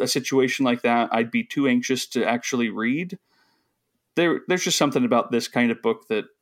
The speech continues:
that I w-, I was able to sit down and read that night. And it, it was really, really nice, a lot of fun. I really liked it.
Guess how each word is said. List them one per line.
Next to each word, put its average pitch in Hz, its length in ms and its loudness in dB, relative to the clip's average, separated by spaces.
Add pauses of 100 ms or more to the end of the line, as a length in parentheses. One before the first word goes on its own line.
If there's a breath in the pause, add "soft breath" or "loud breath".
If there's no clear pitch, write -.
(140)
that 117 200 -2
I 113 100 2
w-, 113 200 -2
I 120 80 2
was 127 160 2
able 117 160 2
to 110 100 -4
sit - 200 -6
down 110 180 -2
and 104 100 -4
read 101 220 -6
that 104 220 -4
night. 104 280 -4
And 104 200 -8
it, - 100 -8 (220)
it - 40 -8
was 120 220 -6
really, 127 600 2
really 185 200 4
nice, 160 320 0
a 120 60 -2
lot 139 180 4
of 151 80 -2
fun. 139 460 2
I - 20 2
really 139 240 4
liked 127 320 2
it. 123 120 0